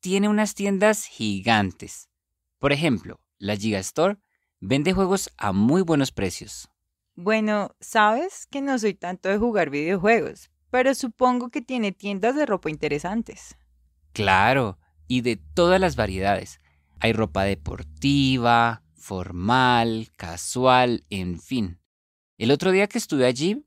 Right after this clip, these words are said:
Speaker 1: me compré esta gorra precisamente.
Speaker 2: Bueno, sí es una gorra bonita. ¿Hay cines?
Speaker 1: Sí, dicen que son salas de cine espectaculares. El fin de semana las conoceré porque quiero ver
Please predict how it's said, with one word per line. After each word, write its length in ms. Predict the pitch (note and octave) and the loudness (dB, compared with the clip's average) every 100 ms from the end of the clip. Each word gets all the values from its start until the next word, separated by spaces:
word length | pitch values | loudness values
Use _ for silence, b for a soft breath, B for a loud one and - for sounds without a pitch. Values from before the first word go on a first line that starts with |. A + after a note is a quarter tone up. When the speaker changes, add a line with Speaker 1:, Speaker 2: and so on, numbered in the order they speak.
| _ | _
Speaker 1:
me 180 | B2 A#2+ | -4 -2
compré 320 | A#2+ G#2 A2+ | -2 -2 -4
esta 220 | - D3 | -2 -2
gorra 320 | C#3+ F3 F3 | 2 2 2
precisamente. 840 | - A2+ A2 C#3+ D3+ F3 - E2+ _ _ _ _ _ | 0 -4 -4 -4 -2 -2 -4 -14 _ _ _ _ _
Speaker 2:
Bueno, 420 | E3+ F#3 E3 - _ _ _ _ - | -8 -6 -6 -10 _ _ _ _ -20
sí 260 | - G3+ | -8 -4
es 120 | F#3+ | -2
una 200 | D#4 E4+ | -2 -2
gorra 240 | F#3 E3+ D#3 | 0 0 0
bonita. 560 | D3 F#3+ B3 - - _ _ _ _ _ - | -2 -2 -4 -6 -16 _ _ _ _ _ -2
¿Hay 160 | B3 A#3+ | 0 0
cines? 480 | D#4 G4+ - - _ _ | -2 -4 -12 -20 _ _
Speaker 1:
Sí, 540 | _ - - D3 D3+ - _ _ _ _ - | _ -4 2 2 2 -4 _ _ _ _ -8
dicen 460 | G#2 B2+ F#3+ G3+ | -4 -2 0 -2
que 160 | G3 D3+ | 0 -2
son 360 | - B2+ C3+ | 0 0 0
salas 440 | C#3+ D3+ D#3 D#3+ C3+ | 2 2 4 0 0
de 100 | A2+ | -6
cine 340 | - A2+ C3+ | -2 0 2
espectaculares. 1300 | D3 - C#3 A#2 _ G#2 G#2 - F#2+ A2+ F2+ - - _ _ _ _ _ | 0 -2 -4 -4 _ -8 -6 -4 2 2 2 -8 -20 _ _ _ _ _
El 100 | F#2+ | -6
fin 160 | G#2 A#2 | -2 0
de 80 | |
semana 400 | C#3+ C3+ G2+ A2+ | 2 2 2 2
las 200 | C#3 B2 | 2 0
conoceré 560 | - G2 F#2 - G2+ D#3+ | -2 -4 -4 -2 0 0
porque 480 | - G2+ F#2 E2+ E2+ | 0 -6 -6 -10 -12
quiero 300 | - F#2+ A2+ | -10 -2 2
ver 280 | C3 C3+ | 2 0